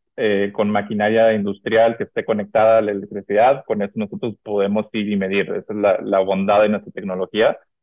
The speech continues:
que nos permite ser bastante, eh, homo-, heterogéneos con los tipos de máquinas que, que estamos interactuando. Entonces, sí tenemos más cierto fit con ciertas industrias. Por ejemplo, ahorita en temas de metal,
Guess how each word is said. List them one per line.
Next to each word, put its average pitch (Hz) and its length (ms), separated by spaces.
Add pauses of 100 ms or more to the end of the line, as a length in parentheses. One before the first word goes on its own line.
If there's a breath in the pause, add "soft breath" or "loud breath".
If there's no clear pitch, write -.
(160)
que 110 120
nos 101 220
permite 110 680
ser 107 220
bastante, 110 960 (260)
eh, 95 240
homo-, 101 400 (380)
heterogéneos 117 680
con 110 120
los 98 140
tipos 113 220
de 107 60
máquinas 104 480
que, 95 160
que - 80
estamos 101 380
interactuando. 92 540
Entonces, 101 500 (580)
sí 131 180
tenemos 123 560
más 113 400 (560)
cierto 123 420
fit 127 220
con 113 220
ciertas 120 320
industrias. 123 560
Por 120 140
ejemplo, 120 600 (220)
ahorita 107 300
en 107 100
temas 117 220
de 110 100
metal, 110 560